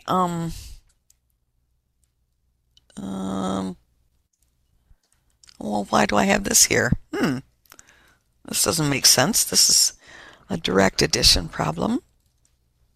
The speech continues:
Um, no, it isn't, is it?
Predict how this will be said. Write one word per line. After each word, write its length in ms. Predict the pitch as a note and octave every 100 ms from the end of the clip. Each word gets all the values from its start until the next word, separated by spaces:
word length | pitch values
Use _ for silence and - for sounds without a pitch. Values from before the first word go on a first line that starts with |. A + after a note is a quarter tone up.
| _ _ _ _ -
Um, 540 | F#3+ G3+ F#3+ F3 F3 F3+ _ _ _ _ - - _ _ - - - _ _ _ _ _ _ _ _
no, 180 | - -
it 80 | -
isn't, 300 | - - -
is 120 | G3
it? 160 | A#3+